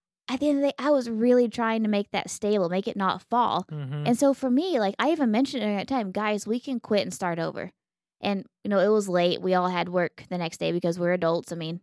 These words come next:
Speaker 1: Delton's thirty now, so
Speaker 2: Yay.
Speaker 1: his bedtime's, like, seven forty-five.
Speaker 2: Yep.
Speaker 1: So I, I got to the point in that where I was like, "Okay, this is a point where, not for my sake, but for the sake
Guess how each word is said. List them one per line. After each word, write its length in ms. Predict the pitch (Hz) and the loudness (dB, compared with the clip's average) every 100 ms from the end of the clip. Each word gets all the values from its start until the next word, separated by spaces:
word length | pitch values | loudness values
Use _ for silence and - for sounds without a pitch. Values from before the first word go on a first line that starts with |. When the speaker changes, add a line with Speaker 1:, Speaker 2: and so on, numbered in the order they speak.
| - | -4
Speaker 1:
Delton's 480 | 180 127 175 170 - _ - | 0 0 -4 -10 -14 _ 0
thirty 280 | 190 170 | 2 0
now, 260 | 156 147 165 | -4 -6 -6
so 280 | - 170 165 _ _ 208 | -8 -8 -8 _ _ -2
Speaker 2:
Yay. 320 | 208 175 139 | 0 0 -2
Speaker 1:
his 140 | - 185 | -4 0
bedtime's, 360 | 190 196 180 | 2 2 -2
like, 140 | 185 170 | -4 -4
seven 240 | 185 185 | -6 -6
forty-five. 580 | 185 175 165 185 143 185 _ | -6 -6 -2 -2 -2 -6 _
Speaker 2:
Yep. 180 | 190 202 _ _ - - | 2 2 _ _ -18 0
Speaker 1:
So 380 | 254 240 202 _ _ _ _ _ _ _ _ _ _ _ - | 4 6 4 _ _ _ _ _ _ _ _ _ _ _ -2
I, 260 | 262 320 - | 2 4 4
I 180 | 247 359 | 2 4
got 240 | 392 247 | 2 2
to 100 | 254 | 0
the 120 | 208 | -4
point 300 | - 415 453 | -4 -6 -4
in 100 | - | -2
that 140 | 190 208 | 0 2
where 100 | 214 | 2
I 40 | |
was 100 | 214 | 0
like, 120 | 196 - | -2 -2
"Okay, 260 | 262 190 - - - | -2 -2 -4 -10 -12
this 320 | 190 269 302 | -2 -2 -2
is 100 | 302 | -6
a 60 | |
point 380 | 269 254 247 247 | -4 -2 -2 0
where, 300 | 202 190 190 _ _ _ _ _ - | 0 2 0 _ _ _ _ _ -2
not 300 | 247 359 - | 0 0 0
for 100 | 302 | -2
my 360 | 214 180 185 269 | 0 -2 0 -2
sake, 400 | - 302 - - | -2 -2 -2 -8
but 300 | 208 233 - | 0 0 2
for 240 | 240 214 | -2 0
the 180 | 196 180 | 0 -2
sake 640 | - - 214 226 247 - | -2 -4 0 2 0 -6